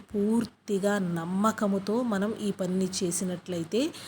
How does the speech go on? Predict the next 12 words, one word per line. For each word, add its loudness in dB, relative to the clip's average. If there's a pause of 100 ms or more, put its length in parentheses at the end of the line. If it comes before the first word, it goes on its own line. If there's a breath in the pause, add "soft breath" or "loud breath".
(200 loud breath)
అలాగే 2
మీరు 4
నిస్వార్థం 2
లేకుండా 0 (160)
ఎదుటివారి 4
జీవితాలలోకి 0
తొంగి -2
చూడకుండా 0
మీ 4
జీవితం 2
కోసం, 0 (520 loud breath)
అంటే 0